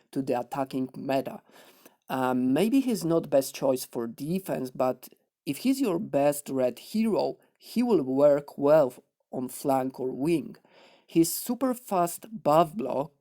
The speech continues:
can be game changing, and prioritizing this spell is also amazing. He's definitely worth rings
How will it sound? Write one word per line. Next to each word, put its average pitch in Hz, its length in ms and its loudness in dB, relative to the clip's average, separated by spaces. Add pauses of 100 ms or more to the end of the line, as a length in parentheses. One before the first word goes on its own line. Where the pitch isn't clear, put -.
(160)
can 135 220 -4
be 131 100 -2
game 143 480 -2
changing, 131 600 -6 (100)
and 131 240 -6
prioritizing 135 1080 0
this 127 180 -8
spell 127 420 -2 (280)
is 143 280 -4
also 135 640 -2
amazing. 123 680 -4 (320)
He's 139 200 -6
definitely 196 540 0
worth 131 460 -2
rings 170 500 -2